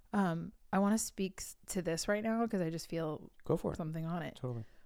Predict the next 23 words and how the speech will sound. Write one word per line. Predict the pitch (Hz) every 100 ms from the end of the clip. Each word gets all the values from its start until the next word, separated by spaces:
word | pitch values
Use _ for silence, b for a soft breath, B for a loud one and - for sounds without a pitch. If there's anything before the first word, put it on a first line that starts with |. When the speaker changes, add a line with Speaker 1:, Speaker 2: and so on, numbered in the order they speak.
| b -
Speaker 1:
Um, | 196 180 170 185 - -
it | 226
is | 226
very | 202 208 214
often, | 185 185 - 180 175
and | 175 180
it, | 190
it's | 196 202 -
normal | 208 247 185 170 208 - - -
to | - 190
have, | 175 180 165 170 - - -
uh, | 175 160 143 165
people | - 185 190
speak | - 180
into | 185 175 175
your | 165
life, | -
but | -
sometimes | 185 165 175 175
it's | - -
like | 156 151 - - b b b b b b - - - _ - - - - - - -
a | 196 175
woman | 180 160 165 175